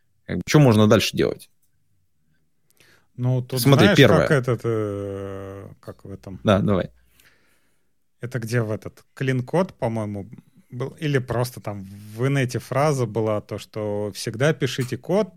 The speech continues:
Speaker 2: так, как будто
Speaker 1: <laughs>
Speaker 2: ва-,
Speaker 1: Это МакКоннелл,
Speaker 2: его будет
Speaker 1: МакКоннелл, да.
Speaker 2: читать... Ну, я не помню, кто там у меня. На, на имена плохая память. Типа, будет читать, типа, маньяк, э, с топором, который знает,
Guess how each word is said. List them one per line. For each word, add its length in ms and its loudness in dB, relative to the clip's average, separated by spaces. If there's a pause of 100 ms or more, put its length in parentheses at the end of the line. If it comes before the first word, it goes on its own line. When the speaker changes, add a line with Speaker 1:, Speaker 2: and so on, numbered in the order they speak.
(120)
Speaker 2:
так, 260 -4
как 200 -6
будто 920 -2
Speaker 1:
<laughs> 100 4
Speaker 2:
ва-, 460 2
Speaker 1:
Это 100 6
МакКоннелл, 440 8
Speaker 2:
его 100 2
будет 240 4
Speaker 1:
МакКоннелл, 300 6
да. 220 6
Speaker 2:
читать... 200 -4 (540)
Ну, 140 -2
я 140 2
не 100 -4
помню, 300 -12
кто 180 -14
там 320 -20
у 40 -20
меня. 180 -18 (240)
На, 200 -10
на 220 -4
имена 260 -4
плохая 380 -12
память. 300 -12 (480)
Типа, 240 -6
будет 360 0
читать, 420 0
типа, 260 -4
маньяк, 680 0
э, 300 -2
с 100 -12
топором, 520 -2
который 340 -6
знает, 540 -4